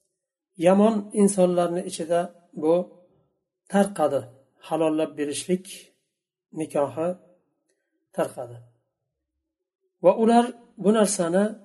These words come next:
ruxsat deb hisobladilar va islom ham shu narsa bilan ayblanadigan bo'lib qoldi. Yo'inki islom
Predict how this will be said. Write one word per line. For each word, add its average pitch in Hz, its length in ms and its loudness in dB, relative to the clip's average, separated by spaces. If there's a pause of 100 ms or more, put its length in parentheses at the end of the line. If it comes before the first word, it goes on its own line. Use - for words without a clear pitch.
(800)
ruxsat 190 600 2 (1040)
deb 185 260 0 (1200)
hisobladilar 156 640 2 (800)
va 160 200 2 (2000)
islom 202 420 2
ham 202 280 2 (300)
shu - 340 -8
narsa 196 320 2
bilan 190 220 2 (160)
ayblanadigan 170 800 2
bo'lib 139 200 -4
qoldi. 127 300 -14 (1080)
Yo'inki 190 480 4 (880)
islom 196 360 2